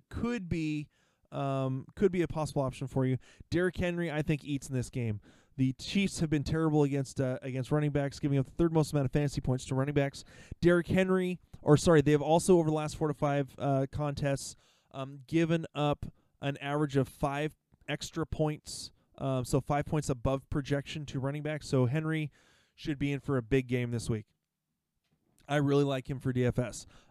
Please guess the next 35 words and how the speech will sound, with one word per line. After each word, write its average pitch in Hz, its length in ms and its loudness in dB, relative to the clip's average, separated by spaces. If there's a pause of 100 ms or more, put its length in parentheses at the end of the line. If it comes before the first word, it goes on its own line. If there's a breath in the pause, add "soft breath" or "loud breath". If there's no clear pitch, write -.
Uh, 139 340 0 (220)
the, 156 320 6
the 151 260 10 (200)
wide 180 300 2
receivers, 196 600 0
Chiefs - 380 -4
have 370 100 -4
been 370 140 2
tough 185 340 -4
against 208 240 -2
wide 170 200 0
receivers. 170 540 0 (380 soft breath)
Um, 147 580 -2 (800)
Brown, 180 680 0 (100)
Davis, 165 400 -2
and 147 120 0
Humphreys. 156 640 -2 (320 soft breath)
Uh, 143 240 2
the 156 140 4
Chiefs, - 420 -4 (400)
on 151 240 0
average 175 400 2
over 160 120 4
the 151 60 2
last 147 280 -4
four 156 140 6
to 143 60 4
five 147 280 -2
contests, 147 580 -4 (400 soft breath)
given 190 160 -6
up 202 120 -8
almost 170 360 -4
ten 185 240 -6
points 180 380 -6
less 147 920 -6